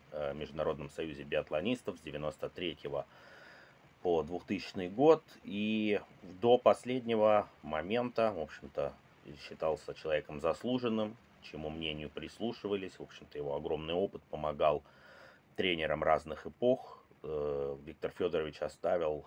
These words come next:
э, за собой немало научных трудов, методических пособий для тренеров.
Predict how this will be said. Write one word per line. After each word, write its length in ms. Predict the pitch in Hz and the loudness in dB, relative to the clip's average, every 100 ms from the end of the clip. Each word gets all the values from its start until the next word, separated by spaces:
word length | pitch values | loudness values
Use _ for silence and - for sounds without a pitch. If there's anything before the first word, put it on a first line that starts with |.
| - | -8
э, 420 | 76 73 71 69 67 | -4 -2 -2 -4 -8
за 60 | 73 | -8
собой 340 | 80 78 78 | -6 -4 -4
немало 560 | 76 82 90 80 78 69 - - - - _ | -4 -2 0 4 2 0 -6 -20 -20 -20 _
научных 580 | 80 90 92 87 - 73 | -4 0 0 -2 -10 -10
трудов, 500 | - 80 78 123 117 | -8 -4 4 4 4
методических 760 | 87 78 78 117 - - 107 - | -4 -4 -2 -2 -6 -10 -12 -2
пособий 540 | 95 - 104 87 85 | -2 0 -4 -2 -4
для 200 | 78 82 | -2 -2
тренеров. 580 | - 85 80 78 76 | -2 -4 -2 0 0